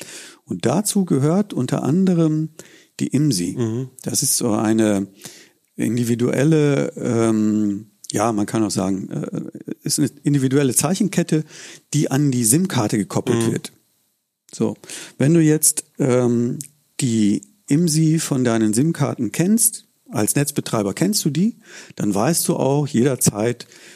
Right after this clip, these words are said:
Speaker 1: wo sich deine Netzwerk-, deine Mobilfunkkunden aufhalten und siehst auch deren Verkehr.
Speaker 2: Das heißt, über diese, über die sim-Karte, wenn die
Speaker 1: Ja.
Speaker 2: aktiv ist, bist letztendlich immer, ist dieses, äh, diese Nummer identifizierbar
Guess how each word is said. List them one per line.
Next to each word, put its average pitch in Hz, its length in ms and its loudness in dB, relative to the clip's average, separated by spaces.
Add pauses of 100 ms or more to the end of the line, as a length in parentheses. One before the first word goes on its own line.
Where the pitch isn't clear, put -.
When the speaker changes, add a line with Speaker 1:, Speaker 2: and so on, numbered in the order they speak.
(400)
Speaker 1:
wo 143 260 2
sich 143 480 -2
deine 113 480 2
Netzwerk-, 110 480 0
deine 113 500 2
Mobilfunkkunden 127 1040 0
aufhalten 151 880 0 (640)
und 131 400 0
siehst 143 460 0
auch 127 120 0
deren 113 280 0
Verkehr. 95 500 -2 (240)
Speaker 2:
Das - 120 -4
heißt, 117 160 -2
über 120 120 -2
diese, 107 420 -2 (140)
über 107 140 -6
die 104 80 -4
sim-Karte, 127 800 -2
wenn 113 120 -2
die 113 80 -2
Speaker 1:
Ja. 117 180 2
Speaker 2:
aktiv 135 260 -2
ist, 127 240 -4 (480)
bist - 240 -6
letztendlich 120 600 -4
immer, 127 360 -2
ist 123 200 -6
dieses, 113 400 -2
äh, 107 400 -2
diese 104 280 -6
Nummer 147 280 2
identifizierbar 143 1000 -2